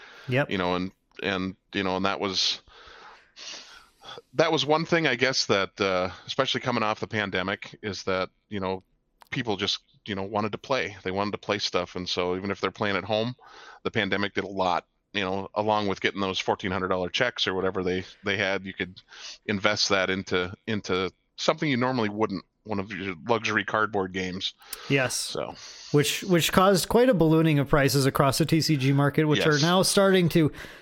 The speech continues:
Speaker 1: s-, fa-, they're pulling back a little bit, which is, uh, which is expected, of course, in more of a,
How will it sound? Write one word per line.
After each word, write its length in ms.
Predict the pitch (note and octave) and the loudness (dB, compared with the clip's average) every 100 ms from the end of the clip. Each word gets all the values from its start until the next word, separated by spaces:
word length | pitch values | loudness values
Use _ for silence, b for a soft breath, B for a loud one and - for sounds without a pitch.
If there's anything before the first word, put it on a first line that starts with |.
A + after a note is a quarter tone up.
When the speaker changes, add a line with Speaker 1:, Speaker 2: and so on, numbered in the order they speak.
| B | B
Speaker 1:
s-, 120 | - | -8
fa-, 280 | - A#3 G3 | 2 2 6
they're 100 | A3 | 2
pulling 380 | - B3 A#3 G#3 | 6 6 6 6
back 240 | G#3 G3 | 6 6
a 60 | F#3 | 6
little 260 | F3+ F3+ | 6 6
bit, 240 | D#3 F3 D#3+ | 6 4 6
which 240 | D#3+ D3+ | 2 4
is, 240 | D3 B2+ C#3+ | 4 4 4
uh, 220 | C#3 C#3+ | 6 4
which 180 | D#3 D#3 | 4 2
is 80 | |
expected, 460 | C#3+ - E3 C#3+ D3+ | 0 2 2 4 2
of 80 | B2+ | 2
course, 280 | D3+ C#3+ C#3+ | 2 2 2
in 60 | |
more 160 | C3 C3 | 4 4
of 80 | B2+ | 4
a, 220 | B2+ | 2